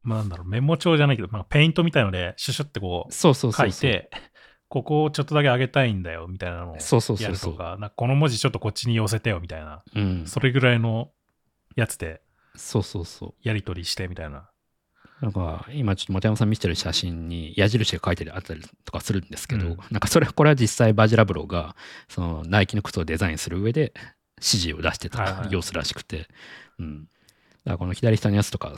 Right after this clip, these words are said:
Speaker 2: このスイッシュ、あの、シュッとしたやつの角度をちょっと変えたいんだよみたいなやつなんですけど、
Speaker 1: うん。
Speaker 2: まあ、それも普通に写真の上に書き込みをしてるだけっていうような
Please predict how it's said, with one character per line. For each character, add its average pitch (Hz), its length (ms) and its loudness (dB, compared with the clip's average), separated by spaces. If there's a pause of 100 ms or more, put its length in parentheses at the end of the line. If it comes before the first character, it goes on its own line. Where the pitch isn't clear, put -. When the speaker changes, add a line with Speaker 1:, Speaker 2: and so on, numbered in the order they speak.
(100)
Speaker 2:
こ 95 80 -4
の 80 140 -6
ス - 180 -4
イ 101 40 4
ッ - 20 0
シ - 240 -2
ュ、 - 180 -12
あ 85 40 -16
の、 85 80 -8
シ - 140 2
ュ - 20 -12
ッ - 40 -14
と - 120 -10
し - 80 -8
た 87 60 -4
や 85 40 -4
つ - 60 -12
の 95 80 -8
角 - 240 0
度 82 80 -6
を 80 40 -12
ち - 100 -4
ょ - 20 -6
っ - 20 -6
と - 140 -12
変 87 140 -4
え - 20 -6
た - 120 -2
い 82 40 0
ん 78 80 -12
だ - 100 -16
よ - 120 -16
み 90 100 -4
た - 180 -2
い - 20 0
な - 80 0
や 95 80 2
つ 92 120 -2
な 87 60 -8
ん - 20 -14
で 82 80 -12
す - 60 -8
け - 100 -10
ど、 104 100 0
Speaker 1:
う - 20 -10
ん。 - 40 -10
Speaker 2:
ま - 80 -12 (400)
あ、 110 80 -4
そ 135 100 2
れ 139 60 6
も 139 80 4
普 - 100 -4
通 123 180 2
に 110 200 4
写 - 180 4
真 113 160 2
の 117 80 4
上 101 80 2
に - 100 -6
書 - 80 -2
き - 80 -10
込 90 120 -2
み 87 100 -8
を 87 60 -6
し - 80 -6
て 87 100 -4
る 80 80 -4
だ 82 100 -2
け 104 120 -10
っ - 20 -10
て - 320 -8
い 85 40 -4
う 82 40 -18
よ 82 100 -18
う - 40 -20
な - 100 -20